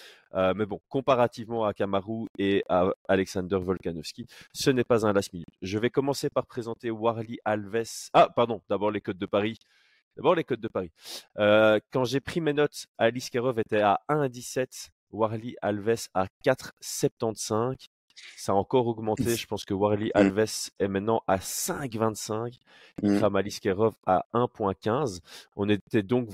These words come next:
Speaker 1: sur un quatre-vingts vingt. Aujourd'hui, on est donc à un quatre-vingt-cinq quinze.
Speaker 2: Mm.
Speaker 1: Donc voilà, Warley Alves,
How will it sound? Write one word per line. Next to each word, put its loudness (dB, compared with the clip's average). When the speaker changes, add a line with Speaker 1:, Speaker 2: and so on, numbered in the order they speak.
Speaker 1:
sur 0
un 4
quatre-vingts 0
vingt. 0
Aujourd'hui, -2
on -4
est -4
donc -6
à 0
un 0
quatre-vingt-cinq 0
quinze. 0
Speaker 2:
Mm. 4
Speaker 1:
Donc 4
voilà, 6
Warley 2
Alves, 0